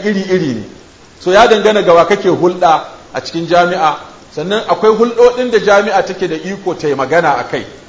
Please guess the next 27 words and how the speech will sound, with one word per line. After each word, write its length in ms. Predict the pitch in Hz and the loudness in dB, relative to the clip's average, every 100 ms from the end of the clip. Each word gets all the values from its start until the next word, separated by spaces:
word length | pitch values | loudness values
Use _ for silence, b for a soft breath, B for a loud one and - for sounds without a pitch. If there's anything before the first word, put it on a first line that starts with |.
| - - - | -20 -20 -10
Akwai 220 | 123 175 | -6 -6
kuma 160 | 180 - | -4 -6
hulɗoɗin 560 | 165 190 190 185 190 190 | -6 -6 -6 -4 -6 -6
da 80 | |
jami'a 560 | 147 151 165 170 151 147 | -6 -2 -2 -2 -6 -8
ma 200 | 139 143 | -6 -6
da 100 | 139 | -6
hukumar 560 | 131 - 185 202 180 123 | -8 -10 -8 -4 -4 -4
jami'an 400 | 147 156 160 135 - - - | -4 -4 -6 -10 -14 -10 -2
ba 140 | 180 | -2
ta 120 | - | -2
da 80 | 160 | -6
iko 260 | 143 151 143 | -6 -6 -8
ta 100 | 127 | -6
hana 160 | 135 | -6
ɗalibai. 400 | 127 113 104 101 101 - - - | -6 -8 -8 -12 -14 -18 -20 -8
Sai 100 | 165 | -6
a 80 | 147 | -6
ce 100 | 165 | -8
an 140 | 160 | -8
shiga 240 | 160 135 143 | -10 -6 -2
right 220 | 156 151 156 | 0 -2 -6
ɗinsu, 320 | 147 156 151 147 | -10 -12 -12 -10
an 120 | 156 | -10
shiga 200 | 143 151 | -10 -10
kaza 300 | 143 127 135 | -4 0 0
ɗinsu. 260 | 139 147 107 | -2 -10 -12